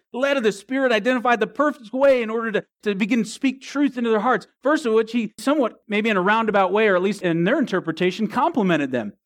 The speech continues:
Recognized that, "You know, I see that you are very religious." "Oh, yeah, okay, thank you. I'm gonna listen a little bit longer to what you have to say. I even noticed this, that you worship to the unknown God." And the reason behind that was that they had so many gods, they just wanted to erect one to the unknown God in case they missed anybody.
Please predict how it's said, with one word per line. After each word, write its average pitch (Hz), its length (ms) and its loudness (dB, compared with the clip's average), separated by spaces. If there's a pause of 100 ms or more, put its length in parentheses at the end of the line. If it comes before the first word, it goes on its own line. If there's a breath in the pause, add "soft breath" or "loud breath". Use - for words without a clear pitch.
(180)
Recognized 208 540 0
that, 208 160 -6
"You 330 80 -4
know, 220 80 2
I 190 100 2
see 214 260 -4
that 196 120 -2
you 208 100 0
are 208 80 2
very 220 160 4
religious." 220 420 -2
"Oh, 185 240 -4
yeah, 120 320 -12 (200)
okay, 127 320 -6
thank 117 260 -8
you. - 80 -20 (760)
I'm 151 80 -2
gonna 131 140 -2
listen 135 280 -2
a 151 80 0
little 170 140 0
bit 190 140 0
longer 220 360 -2
to 120 100 -4
what 127 160 -4
you 151 100 -4
have 170 180 0
to 190 80 -6
say. 254 460 -8 (200)
I 214 160 2
even 202 320 -2
noticed 233 400 0
this, 285 320 -2
that 160 180 -2
you 247 120 4
worship 196 460 0
to 254 120 -4
the 240 160 -2
unknown 196 520 0
God." 302 580 -8 (240)
And 202 200 0
the 175 300 -2
reason 208 540 0
behind 170 340 0
that 220 80 2
was 196 120 -2
that 220 100 0
they 214 100 0
had 214 180 -2
so 226 140 0
many 240 220 2
gods, 190 280 0
they 208 80 0
just 214 180 -6
wanted 226 200 -2
to 202 140 4
erect 202 280 2
one 226 320 -2
to 185 80 -6
the 185 120 0
unknown 226 240 0
God 175 180 2
in 165 80 -4
case 196 160 -4
they 151 140 -4
missed 233 260 -2
anybody. 107 420 -12